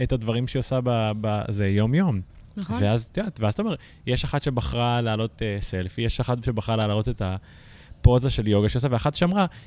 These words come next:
Speaker 1: "היי, חבר'ה, בואו תראו איך עושים צ'טורנגה, אני אלמד אתכם משהו." או, או, או, "הנה להתמודד עם לחץ", או "הנה משהו על מדיטציה." ערך, ערך, ערך, ערך.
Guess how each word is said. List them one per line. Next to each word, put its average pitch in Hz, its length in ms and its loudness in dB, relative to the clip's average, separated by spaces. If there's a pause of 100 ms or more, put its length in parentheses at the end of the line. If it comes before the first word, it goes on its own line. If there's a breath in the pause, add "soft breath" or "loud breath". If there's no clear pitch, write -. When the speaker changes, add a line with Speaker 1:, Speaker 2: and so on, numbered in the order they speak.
Speaker 1:
"היי, 143 120 2
חבר'ה, 131 240 2
בואו 120 160 4
תראו 117 280 2
איך - 120 -4
עושים 101 300 0
צ'טורנגה, 95 600 0
אני 90 100 0
אלמד 104 180 2
אתכם 104 200 4
משהו." 87 280 -4 (340 loud breath)
או, 110 60 2
או, 104 680 2
או, 104 140 2
"הנה 123 180 2
להתמודד 107 320 0
עם 107 120 2
לחץ", 107 460 -4
או 104 80 0
"הנה 120 160 2
משהו 123 240 2
על 120 60 0
מדיטציה." 101 540 0 (320 loud breath)
ערך, 113 400 0
ערך, 113 300 0
ערך, 107 300 0
ערך. 104 340 0